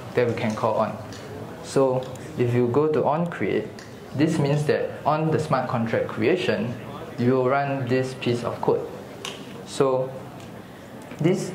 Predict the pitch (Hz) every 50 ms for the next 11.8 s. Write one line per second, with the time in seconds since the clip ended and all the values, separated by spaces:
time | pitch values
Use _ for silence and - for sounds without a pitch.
0 | - - - 160 156 135 - 135 123 120 131 113 113 113 120 - 120 117 120 127
1 | 117 113 - 120 120 120 117 - 127 123 117 107 - - - - - - 170 170
2 | 165 170 165 156 139 123 123 131 127 127 - - 117 110 - - - - - -
3 | - - - - - 107 107 107 104 101 101 101 101 107 113 127 117 - - 113
4 | 110 147 135 135 135 135 - - - - - 110 107 104 101 - 110 110 107 113
5 | 117 113 110 110 113 113 113 - - - - - - - - 113 117 113 113 113
6 | 110 101 98 113 107 - - - - - - - - - - - - - - -
7 | - - - - 139 131 127 123 120 123 123 - - - - - - - - 143
8 | 139 117 120 120 120 127 143 160 156 139 127 120 117 131 139 - - - 113 120
9 | 117 - 127 123 127 - 139 139 135 131 - - - - - 135 135 139 117 107
10 | 104 113 139 139 - - - - - - - - - - - 117 110 107 104 101
11 | 113 113 - - - 113 110 - - 143 139 - - 113 120